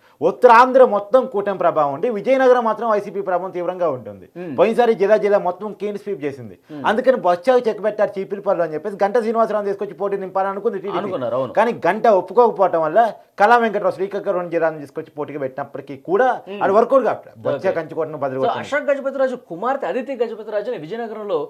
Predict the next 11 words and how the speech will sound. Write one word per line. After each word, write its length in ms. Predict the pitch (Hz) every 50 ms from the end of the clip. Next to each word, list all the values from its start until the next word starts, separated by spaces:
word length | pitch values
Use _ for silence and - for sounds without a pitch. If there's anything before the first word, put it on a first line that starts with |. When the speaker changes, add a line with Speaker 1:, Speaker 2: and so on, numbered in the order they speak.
| - - 139
Speaker 2:
నిలబెట్టారు. 480 | 165 208 208 208 160 - 131 110 - - -
అయినా 200 | 147 185 240 277
అక్కడ 140 | 269 262 233
పరిస్థితిలో 520 | 196 - 185 202 - 220 185 202 202 185
మార్పు 300 | 143 131 139 156 156 -
ఏం 100 | 202 170
కనపడట్లేదు. 300 | 147 143 - 185 175 -
Speaker 1:
అవును, 280 | 165 190 185 151 104 78 - -
సహజంగా 380 | 156 175 208 233 240 240 233
అర్బన్ 300 | 190 180 196 175 240 233
ఏరియాస్లో 840 | 233 226 214 214 208 202 202 202 208 233 247 247 233 214 175 131 98